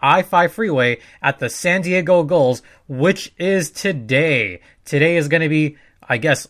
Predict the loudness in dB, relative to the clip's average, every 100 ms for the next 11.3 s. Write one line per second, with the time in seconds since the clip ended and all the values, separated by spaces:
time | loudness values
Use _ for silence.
0 | -6 0 0 -2 -12 -12 -8 -4 -4 -6
1 | -10 -12 -20 -20 -6 -2 -2 0 0 0
2 | 0 0 0 -6 -2 2 4 4 2 -2
3 | -2 0 0 -2 -4 -2 -2 -2 -6 -6
4 | -4 -4 -2 -2 -2 -2 -4 -4 -4 -2
5 | -4 -8 -14 _ _ _ _ -4 -4 0
6 | 4 4 2 2 4 4 4 0 -4 -20
7 | -16 -8 -6 -8 -8 -2 -2 -2 -6 -4
8 | -2 -2 -4 -6 -4 -2 -2 -2 -4 -2
9 | -4 -4 _ _ _ _ _ -2 0 -2
10 | 0 0 0 0 -2 -2 0 0 2 0
11 | 0 -2 -8